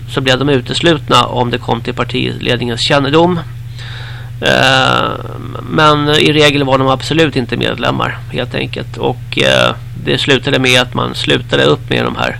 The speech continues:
Karl den tolfte och Engelbrekt och det här. Man slutade med klistermärken och såna saker också. Men som sagt var, Socialdemokraterna har verkligen sysslat med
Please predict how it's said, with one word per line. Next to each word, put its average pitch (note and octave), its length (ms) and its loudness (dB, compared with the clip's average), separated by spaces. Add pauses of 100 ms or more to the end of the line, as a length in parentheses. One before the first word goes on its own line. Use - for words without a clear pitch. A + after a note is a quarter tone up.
Karl A#2+ 220 0
den A#2 100 -2
tolfte A#2+ 580 -2
och B2 180 0
Engelbrekt B2 680 -4
och A#2+ 60 -6
det A2+ 60 -6
här. B2 160 -4 (1500)
Man - 80 -8
slutade C3+ 340 -2
med A#2 120 -6
klistermärken C3 720 -4
och A#2+ 60 -4
såna C3 220 -2
saker - 400 -4
också. - 440 -6
Men D#3 180 0
som D#3+ 140 0
sagt - 340 0
var, C#3+ 100 -2
Socialdemokraterna C#3 840 0
har D3 220 4
verkligen C3+ 400 0
sysslat C3 460 -2
med B2+ 180 0